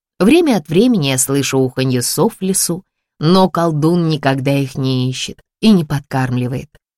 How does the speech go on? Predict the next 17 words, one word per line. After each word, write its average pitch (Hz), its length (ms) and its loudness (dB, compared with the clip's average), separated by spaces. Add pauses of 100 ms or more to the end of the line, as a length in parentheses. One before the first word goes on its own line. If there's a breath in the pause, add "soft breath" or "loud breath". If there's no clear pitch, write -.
убеждая, 165 520 2
что 143 220 -2
они 135 240 -2
сами 151 400 -2
добывают 135 500 -2
себе 131 260 -4
пропитание. 131 720 -8 (500)
Хозяин 269 400 4
леса 285 340 2
предупреждает 202 840 0
о 165 40 0
возможных 156 540 -2
хищниках, - 800 -8 (420)
но, 165 240 0
по 160 80 -2
его 147 300 2
словам, 135 500 -2